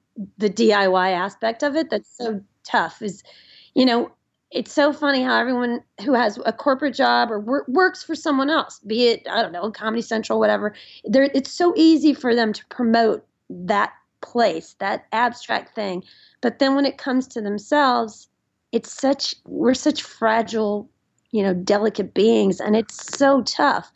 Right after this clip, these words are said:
But it's all we got, you know? And, and there's a reason for it. I, I feel like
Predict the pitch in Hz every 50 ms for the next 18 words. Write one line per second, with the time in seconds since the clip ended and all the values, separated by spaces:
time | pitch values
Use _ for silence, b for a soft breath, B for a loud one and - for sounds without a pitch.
0 | b b b b b b - 311 330 - - - - 320 349 359 339 302 233 294
1 | 320 339 302 - - - - _ _ _ 247 254 240 233 226 240 262 269 262 -
2 | _ _ _ _ _ _ _ _ 247 240 233 240 - - _ _ _ _ - -
3 | 262 277 285 247 294 254 240 294 339 370 330 330 262 - 220 202 196 202 214 226
4 | 247 233 262 311 - - 302 277 269 254 240 214 -